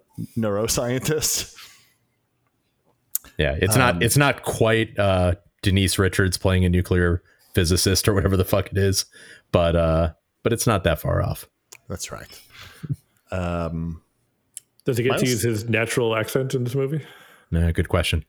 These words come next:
Speaker 1: Oh, n-, n-, yes.
Speaker 3: Are you not sure?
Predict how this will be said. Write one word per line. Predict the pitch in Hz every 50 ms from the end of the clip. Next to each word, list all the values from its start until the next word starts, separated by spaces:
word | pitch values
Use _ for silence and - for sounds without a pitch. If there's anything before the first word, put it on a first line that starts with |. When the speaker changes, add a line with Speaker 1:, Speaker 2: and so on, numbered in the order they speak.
| _ _ _ _ _ _ _ _ _
Speaker 1:
Oh, | 107 107 110 104 101 95 92 92
n-, | 90 - 104 104 101 101 107 113 117 117 - -
n-, | 123 117 113 117 123 120
yes. | 117 117 117 107 101 107 135 175 196 208 214 220 233 269 277 240 - - - - - - - - - - - _ _ - - - - - - - - - - - - - -
Speaker 3:
Are | 117
you | 110 107
not | 104 107 104 104
sure? | - - 131 151 214